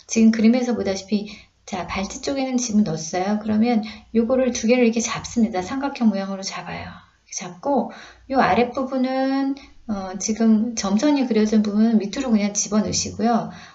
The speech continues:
어, 지금 내가 손으로 잡았던 부분을 뚝 떨어뜨리면 돼요. 이렇게 되죠. 그러면 이-, 요런 모양이 되거든요.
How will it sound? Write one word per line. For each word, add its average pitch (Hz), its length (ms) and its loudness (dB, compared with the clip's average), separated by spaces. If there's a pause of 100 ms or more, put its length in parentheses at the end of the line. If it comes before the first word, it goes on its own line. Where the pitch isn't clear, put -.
어, 208 180 -4
지금 220 280 2
내가 208 240 2
손으로 320 320 -4
잡았던 208 520 0
부분을 202 400 -2
뚝 359 180 -8
떨어뜨리면 349 640 0
돼요. - 220 -8 (580)
이렇게 - 240 -16
되죠. 220 400 -6
그러면 202 260 -4
이-, 190 180 -6
요런 240 280 2
모양이 165 240 -2
되거든요. 165 580 -10